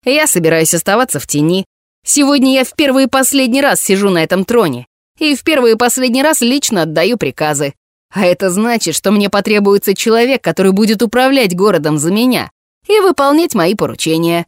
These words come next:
Ты будешь моим лицом, моим голосом, моими руками». «Но почему я?» «Потому что тебе знакомо понятие чести, и ты как-то выжила с этим при дворе.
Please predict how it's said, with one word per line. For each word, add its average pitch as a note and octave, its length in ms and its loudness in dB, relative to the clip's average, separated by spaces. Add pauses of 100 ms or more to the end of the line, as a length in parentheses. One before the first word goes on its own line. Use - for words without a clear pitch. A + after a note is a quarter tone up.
(300)
Ты D#4 160 2
будешь E3 340 2
моим F3 240 2
лицом, F#3 480 0 (100)
моим G#3+ 380 2
голосом, F3+ 500 0
моими G3 340 0
руками». G3 600 -2 (800)
«Но A3+ 160 -2
почему G3 380 0
я?» - 260 -4 (1040)
«Потому G4+ 280 0
что F#4+ 160 0
тебе F4+ 260 2
знакомо D#4+ 540 2
понятие B3 560 0
чести, A#3 500 -2
и E3 80 2
ты G3+ 140 -2
как-то A3 340 -2
выжила G#3+ 420 0
с - 100 -2
этим D#3+ 260 -4
при E3 120 0
дворе. E3+ 480 0